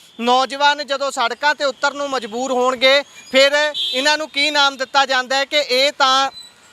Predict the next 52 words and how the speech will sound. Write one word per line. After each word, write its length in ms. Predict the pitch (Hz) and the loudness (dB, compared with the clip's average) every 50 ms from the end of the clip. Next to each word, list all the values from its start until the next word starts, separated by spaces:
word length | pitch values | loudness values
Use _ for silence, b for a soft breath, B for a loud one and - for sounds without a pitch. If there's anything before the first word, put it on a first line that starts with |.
| _ _ _ | _ _ _
ਧਰਨਾ 360 | - 285 285 262 269 277 285 | 2 2 2 2 2 2 2
ਕਰਨ 400 | 285 277 269 269 247 269 269 269 | 2 2 -2 -2 -2 -4 -8 -8
ਹੀ 200 | 262 240 269 277 | -6 -6 -4 0
ਆਏ 220 | 277 262 254 254 247 | 2 2 2 0 -2
ਨੇ, 160 | 254 269 277 | -4 -4 -4
ਇਹਨਾਂ 320 | 285 269 262 262 277 285 | -4 -6 -2 -2 -2 -2
ਨੇ 120 | 285 294 285 | -2 -4 -2
ਸਿਰਫ 280 | - 269 262 247 285 | -2 -2 -4 -2 -4
ਸਰਕਾਰ 460 | 285 - 269 247 233 - 240 240 240 220 | -4 -4 -4 -6 0 2 2 2 2 2
ਦਾ 160 | 226 254 254 | 0 0 0
ਵਿਰੋਧ 320 | 233 226 226 247 277 262 | 0 -2 0 0 0 -2
ਕਰਨਾ 300 | 262 - 262 254 247 262 | 0 0 0 0 0 0
ਹੈ, 140 | 269 269 269 | -2 0 2
ਇਹ 100 | 277 277 | 2 2
ਹੋਰ 280 | 262 214 226 240 247 254 | 2 2 2 0 0 0
ਪਾਰਟੀਆਂ 500 | - 269 240 240 233 - 233 233 220 208 | 2 2 2 2 0 -4 -8 -10 -8 -8
ਤੋਂ 140 | 226 220 | -8 -10
ਨੇ। 140 | 202 190 170 B B B B B - | -10 -10 -12 B B B B B -4
ਉਹਨਾਂ 160 | 277 285 302 | 0 0 2
ਨੇ 120 | 320 330 320 | 2 0 0
ਸਾਫ਼-ਸਾਫ਼ 500 | - 277 254 254 247 - 294 277 285 262 - _ | 2 2 2 2 2 2 0 0 0 -2 -6 _
ਕਿਹਾ 240 | - 262 262 269 285 | -2 0 2 2 0
ਕਿ 200 | 277 302 294 277 | 0 -2 -2 -2
ਅਸੀਂ 200 | 254 - 269 285 | -2 -6 -8 -4
ਨਾ 160 | 277 262 247 | -2 -2 -2
ਤਾਂ 140 | 247 277 262 | 0 -2 -4
ਕਿਸੇ 240 | 240 262 226 262 262 | -4 -6 -8 -6 0
ਦਾ 140 | 240 269 247 | 0 0 0
ਵਿਰੋਧ 300 | 226 214 226 247 269 269 | 0 -2 0 0 -2 0
ਕਰਨ 280 | 226 277 269 254 262 | 0 0 0 2 0
ਆਏ 160 | 254 262 262 | -2 -2 0
ਹਾਂ, 100 | 269 285 | 0 0
ਸਿਰਫ 420 | 269 277 269 247 247 240 269 - - | 0 -2 -4 -6 -6 -10 -10 -4 -2
ਇੰਨਾ 300 | 240 240 247 262 277 277 | -2 0 2 2 2 2
ਦੱਸਣ 320 | 240 240 - 262 254 247 | 0 -2 -2 -2 0 0
ਆਏ 180 | 226 220 226 233 | 0 0 0 0
ਹਾਂ 160 | 240 262 277 B B B B B B | 0 0 -2 B B B B B B
ਕਿ 120 | 302 302 | -4 -2
ਸਾਨੂੰ 440 | - - 262 254 254 254 262 277 294 - | 0 0 0 0 0 -2 -4 -6 -6 -2
ਪਹਿਲ 260 | - 262 262 269 285 285 | 2 2 2 2 2 0
ਦੀ 140 | 294 294 | -2 -2
ਆਧਾਰ 280 | 294 277 262 254 240 214 | 0 2 2 2 2 0
'ਤੇ 300 | 196 - 254 254 269 285 277 b b b - | -2 -4 -4 -2 -2 -2 -4 b b b -2
ਮੌਕਾ 360 | 226 262 277 - - 302 302 | 0 0 0 2 2 0 2
ਦਿੱਤਾ 300 | 269 277 - - 277 277 | 0 -2 -2 0 -2 0
ਜਾਵੇ, 300 | 254 254 240 240 262 285 | 2 0 0 0 0 -2
ਜਦੋਂ 260 | 240 269 254 269 269 | -2 -2 -2 0 0
ਇਸ 120 | 262 247 - | -2 -2 -2
ਤੋਂ 180 | - 277 262 | -2 -2 0
ਬਾਅਦ 280 | 202 240 233 247 233 269 | 2 2 2 2 0 -2
ਮੁੜ 220 | 254 240 240 240 | -2 -2 -2 -4
ਕੇ 260 | 240 - 254 254 269 | -2 0 0 0 0